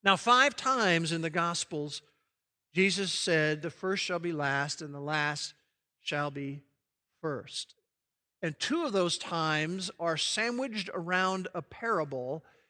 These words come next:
in Matthew chapter twenty.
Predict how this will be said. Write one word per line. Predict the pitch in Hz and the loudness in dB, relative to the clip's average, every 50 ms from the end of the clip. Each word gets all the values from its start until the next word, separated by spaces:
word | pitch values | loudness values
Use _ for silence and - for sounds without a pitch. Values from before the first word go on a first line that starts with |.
| _ _ _ | _ _ _
in | 175 156 156 156 156 | -6 -4 -2 0 2
Matthew | 160 160 180 175 - - 185 180 175 180 175 - _ _ | 4 4 4 2 0 -4 -4 -4 -4 -4 -6 -10 _ _
chapter | - - 160 151 147 - - - 151 147 151 147 147 - _ _ _ _ _ | -6 -2 -2 -2 -2 -4 -6 -6 -6 -4 -6 -8 -12 -16 _ _ _ _ _
twenty. | _ - - 156 147 135 127 123 | _ -18 -14 -12 -12 -12 -12 -16